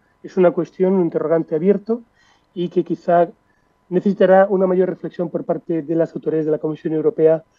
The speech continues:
para considerar otras, ah, fuentes de etanol renovable. Y lo que sí estamos viendo en Europa finalmente es una mayor demanda de etanol para la producción de biopolímeros.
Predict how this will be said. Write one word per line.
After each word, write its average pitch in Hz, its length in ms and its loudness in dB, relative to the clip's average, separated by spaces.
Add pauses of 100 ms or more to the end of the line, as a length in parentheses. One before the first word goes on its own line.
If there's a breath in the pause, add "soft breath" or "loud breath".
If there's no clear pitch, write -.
(500)
para 165 580 4
considerar 170 680 0 (380)
otras, 160 560 -4
ah, 147 560 -2
fuentes 151 400 -6
de 139 60 -12
etanol 147 340 -4
renovable. 120 480 -10 (880 soft breath)
Y 202 80 2
lo 226 100 10
que - 80 0
sí - 140 -6
estamos 190 260 4
viendo 190 180 6
en 185 80 2
Europa 196 280 0
finalmente 185 680 -2 (380)
es - 300 -12
una 175 840 0
mayor 165 600 -2
demanda 190 600 0 (1300)
de 170 140 0
etanol 190 500 4 (200)
para 175 160 -4
la 175 160 0
producción 170 340 -6
de 165 100 -2
biopolímeros. 143 760 -10